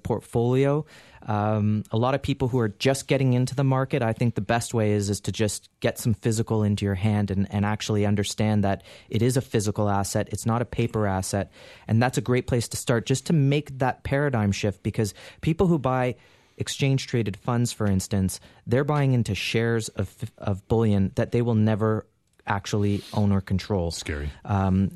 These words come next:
Speaker 1: and I think that if you're gonna buy a certificate or you're gonna buy an E T F, I think you are putting a risk out there in terms of your ability to get hold of it. So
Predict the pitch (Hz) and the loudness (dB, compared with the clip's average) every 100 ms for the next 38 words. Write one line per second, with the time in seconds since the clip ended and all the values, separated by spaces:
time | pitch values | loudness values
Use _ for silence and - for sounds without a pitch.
0 | - 101 101 107 - 117 - 104 - 113 | 0 2 2 0 0 -2 0 -2 -2 -4
1 | 107 120 107 110 107 101 104 - 107 107 | 0 0 2 2 0 0 -4 -2 -2 0
2 | 104 98 92 107 98 101 98 95 104 98 | 0 0 0 0 0 0 0 0 -2 -4
3 | 104 98 90 - 101 113 98 - - - | -2 0 -2 -4 -2 0 -2 -6 -20 -14
4 | - 107 104 101 101 - _ _ _ _ | -2 0 2 0 -2 -6 _ _ _ _
5 | 101 101 98 - - - 127 120 113 113 | -2 0 -2 -4 -6 0 2 2 0 -2
6 | _ _ _ _ - - - 104 98 120 | _ _ _ _ -20 -18 -4 -2 2 2
7 | - 110 95 - 98 98 92 110 98 95 | 2 0 0 0 2 2 2 2 2 2
8 | 92 101 98 104 101 98 95 92 - 98 | 0 0 0 2 2 2 0 -2 -2 -4
9 | - - 107 110 98 90 - 113 104 | -4 -2 2 2 0 -2 -2 0 -2